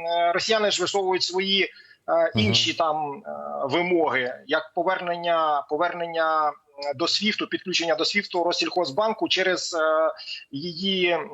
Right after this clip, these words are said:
Speaker 1: дочку, там, європейську Зіраат, якась компанія, там, я чув, там, в відкритих джерелах називається, ну, тобто європейська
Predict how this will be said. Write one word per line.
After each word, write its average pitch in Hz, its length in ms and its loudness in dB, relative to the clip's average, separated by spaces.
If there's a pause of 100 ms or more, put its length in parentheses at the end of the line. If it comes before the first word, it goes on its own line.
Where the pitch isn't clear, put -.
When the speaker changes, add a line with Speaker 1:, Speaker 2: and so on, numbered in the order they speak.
(160)
Speaker 1:
дочку, 202 520 0
там, 156 220 0
європейську 160 920 0 (200)
Зіраат, 170 500 0
якась 160 260 -2
компанія, 156 460 0
там, 143 180 -2 (220)
я 143 160 0
чув, 147 240 -2
там, 143 180 0
в - 60 -14
відкритих 151 420 -4
джерелах 147 500 0
називається, 147 640 0
ну, 247 160 -10
тобто 175 200 -2
європейська 170 540 0